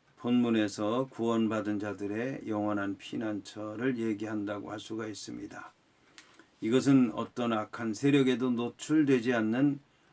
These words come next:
안전한 처소라고 얘기할 수 있는 것입니다.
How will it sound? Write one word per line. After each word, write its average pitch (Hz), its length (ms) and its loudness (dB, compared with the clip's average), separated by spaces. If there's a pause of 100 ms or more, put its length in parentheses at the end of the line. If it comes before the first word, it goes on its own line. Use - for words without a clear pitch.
안전한 110 640 0
처소라고 117 640 -4
얘기할 104 300 -2
수 101 240 -10
있는 113 420 -2
것입니다. - 640 -8